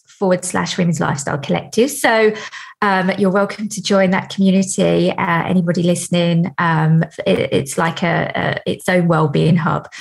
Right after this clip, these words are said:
full of lots of inspiration videos and tools and strategies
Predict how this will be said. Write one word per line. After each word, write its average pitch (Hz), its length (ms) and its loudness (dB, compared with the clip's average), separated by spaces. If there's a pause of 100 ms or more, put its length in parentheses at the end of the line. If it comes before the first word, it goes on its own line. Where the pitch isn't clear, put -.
(220)
full 208 220 2
of 190 320 2
lots - 260 -4
of 185 120 -2
inspiration 175 800 2
videos 170 800 2
and 160 120 2
tools 170 540 0
and 165 140 0
strategies - 840 -6